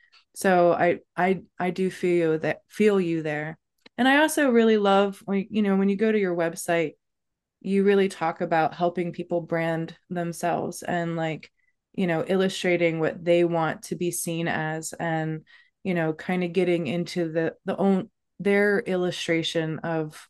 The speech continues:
their concepts and really diving deep into those things. And, you know, that's the kind of gift that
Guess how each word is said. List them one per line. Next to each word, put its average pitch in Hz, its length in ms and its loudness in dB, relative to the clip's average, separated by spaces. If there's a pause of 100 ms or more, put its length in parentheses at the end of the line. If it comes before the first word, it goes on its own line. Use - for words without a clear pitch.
(120)
their 170 180 0
concepts 170 800 -4
and 165 220 -4
really 170 320 0
diving 165 580 0
deep 165 300 -8
into 165 280 -6
those - 340 -4
things. - 480 -6
And, 170 420 -4 (480)
you 185 80 -2
know, 170 340 0
that's 185 320 0
the 208 100 -2
kind 180 300 -2
of 160 220 -2
gift 170 360 0
that 170 280 -2